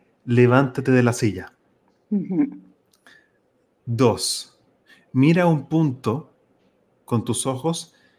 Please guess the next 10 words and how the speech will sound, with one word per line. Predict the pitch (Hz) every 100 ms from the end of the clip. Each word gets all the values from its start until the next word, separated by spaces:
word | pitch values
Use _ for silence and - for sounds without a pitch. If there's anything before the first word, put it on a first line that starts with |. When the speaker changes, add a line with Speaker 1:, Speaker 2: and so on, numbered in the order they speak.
| _
Speaker 1:
que | -
esté | 120 - 135 135
a | 123
más | 117 131 147 - - _ _ -
Speaker 2:
El | 113
Speaker 1:
de | 123 117
Speaker 2:
horizonte. | 117 - 156 -
Speaker 1:
veinte | 120 120 110 120
Speaker 2:
Ujú. | 196
Speaker 1:
metros, | 208 151 98 101 -